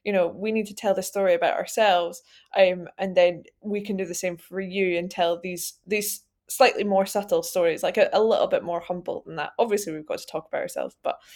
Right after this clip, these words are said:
um, yeah, not, not too, not too salesy. So, yeah, we always thought the slightly more slow and steady approach and do it properly rather than cutting corners, that was always the kind of content that we wanted to make.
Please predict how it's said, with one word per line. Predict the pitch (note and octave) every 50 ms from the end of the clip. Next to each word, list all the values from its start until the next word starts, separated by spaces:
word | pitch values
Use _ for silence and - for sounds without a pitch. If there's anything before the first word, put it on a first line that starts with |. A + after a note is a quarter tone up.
| - - - _ _
um, | - F#3+ F#3 F3 E3 E3 E3 D#3 - _ _
yeah, | F#3+ F3+ D#3 - - -
not, | F#3+ G3+ - - -
not | F3+ F#3 F#3 - -
too, | - - G3+ F3+ F3 E3 D#3+ - _ _ _ _ _
not | G#3 F3+ - -
too | - - F#3
salesy. | F3 - - F#3 F3+ F3 D#3+ E3 B2 -
So, | - A3
yeah, | A3+ B3 A#3+ G#3 F3+ F#3 - - - - _ _
we | - G#3 A3 G#3+ G#3 G3+ G3 F#3+ - - -
always | F#3 G3+ G3 F3+ G3+ G3+ G3+ - -
thought | - - G3 F3+ F3+ F3+ - - - - _ _ _ _ _ _ _
the | - A#3+
slightly | B3 - - G#3+ G3+ - - F#3+ F#3+
more | F#3 F3+ F3 F3+ F#3
slow | F#3 - - - F#3+ F3+ F3 E3+ E3 - - -
and | G3 G3
steady | G3 - G3 E3+ E3+ E3+ E3
approach | F3 F3 - F#3+ F3 - - - - - - - _ _ _ _ _ _ _
and | F#3+ F#3+ F3+
do | - F#3+
it | F#3 F3 -
properly | - - G3+ F#3+ F#3+ - G3+ F3+ D#3+ E3 E3+ E3+ F#3 F3 - _ _ _ _ _
rather | G3 G3 F#3+ F#3 F#3 E3+
than | F3+ F3+ F#3
cutting | - - - - F#3+ F#3
corners, | - - F3+ F3 F3 F3 E3+ E3+ E3+ F3 F#3 - -
that | F3+ D#3+ -
was | F3+ F#3
always | F#3+ F#3 F3 F3 F#3 F3
the | G3+
kind | F#3+ - F#3+ F3 F3
of | F3
content | - F3+ E3+ F3 F3+ - F#3 E3 -
that | - F#3+ F#3
we | F3 F3
wanted | E3+ F3 D#3+ - - -
to | - E3
make. | E3 E3 D#3+ - - - _